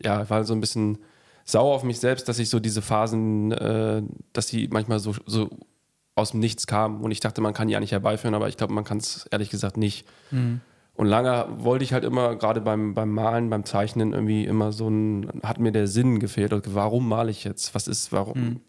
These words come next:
Speaker 1: Und dann habe ich irgendwann, ich glaub, es war hier sogar in Nürnberg,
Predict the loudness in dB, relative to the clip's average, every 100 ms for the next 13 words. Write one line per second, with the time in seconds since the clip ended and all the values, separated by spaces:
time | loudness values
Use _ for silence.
0 | -4 2 2 2 2 2 2 2 2 0
1 | -2 -8 _ _ _ _ _ _ _ _
2 | _ _ -6 -6 -2 -4 -4 -2 0 2
3 | 2 2 4 4 4 2 0